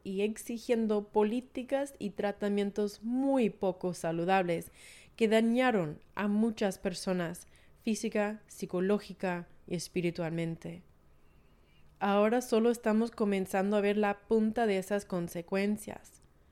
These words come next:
Sin embargo, muchas personas no pueden ver el daño causado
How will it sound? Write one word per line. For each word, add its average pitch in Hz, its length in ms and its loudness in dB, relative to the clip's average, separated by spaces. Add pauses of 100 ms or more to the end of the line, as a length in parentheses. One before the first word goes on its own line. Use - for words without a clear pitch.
(260)
Sin 190 180 -4
embargo, 190 600 4 (360)
muchas 233 400 2
personas 220 480 0
no 208 220 0
pueden 214 360 4
ver 202 140 2
el 196 180 2
daño 190 360 0
causado 185 680 0